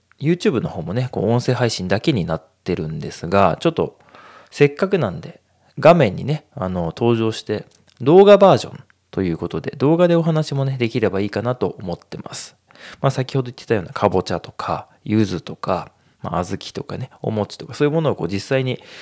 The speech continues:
えー、見せてお話をすることができるようになるので、うん。まあ、動画バージョンもね、いつ発表できるかわかんないですけど、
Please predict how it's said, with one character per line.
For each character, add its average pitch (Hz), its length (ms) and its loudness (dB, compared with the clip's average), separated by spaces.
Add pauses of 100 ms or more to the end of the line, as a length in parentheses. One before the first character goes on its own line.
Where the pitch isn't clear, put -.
(280)
え 98 140 -4
ー、 92 60 -6
見 135 100 0
せ 185 200 2
て - 320 -8 (180)
お - 80 -10
話 101 320 -6
を 92 40 -6
す 95 140 -8
る 90 80 -6
こ 95 120 -8
と 95 100 -6
が - 180 -10 (380)
で 98 120 -4
き 104 140 -2
る 98 80 0
よ - 100 -4
う - 40 -16
に 95 60 -10
な 85 100 -6
る 76 80 -12
の - 140 -12
で、 - 260 -8 (480)
う - 20 -8
ん。 85 200 -10 (200)
ま 156 140 0
あ、 - 20 4
動 123 180 2
画 127 120 4
バ 127 140 6
ー - 20 6
ジ 113 100 -6
ョ - 80 -8
ン - 20 -10
も 151 120 -8
ね、 95 220 -8 (840)
い 196 140 -6
つ - 320 -6
発 - 360 -4
表 104 60 6
で 110 140 -2
き 131 100 -2
る - 80 -6
か - 140 -6
わ 110 40 -2
か - 140 -8
ん 117 60 -10
な 110 40 -8
い 101 60 -8
で 90 80 -12
す - 100 -14
け 104 120 -4
ど、 95 140 -6